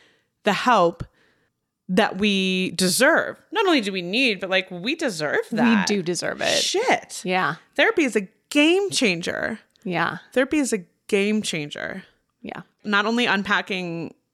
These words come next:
Speaker 1: your childhood, your life, your marriage, by the way, like, anything you're struggling with, therapy.
Speaker 2: Exactly.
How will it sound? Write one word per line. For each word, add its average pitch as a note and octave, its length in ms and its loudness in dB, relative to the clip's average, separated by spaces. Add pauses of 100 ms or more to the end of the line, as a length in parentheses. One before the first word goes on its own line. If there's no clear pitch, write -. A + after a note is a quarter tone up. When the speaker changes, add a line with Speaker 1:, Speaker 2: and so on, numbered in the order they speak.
(160)
Speaker 1:
your F3+ 200 -4
childhood, F3 880 0
your E3+ 200 -4
life, E3+ 600 0
your F3+ 180 -2
marriage, E3 640 2
by D#3+ 160 2
the D#3+ 120 0
way, D3+ 300 2 (100)
like, E3 280 0 (440)
anything B3 340 0
you're G3+ 120 -2
struggling G3+ 380 -2
with, D#3 380 -4 (480)
therapy. - 380 -2 (380)
Speaker 2:
Exactly. - 580 -8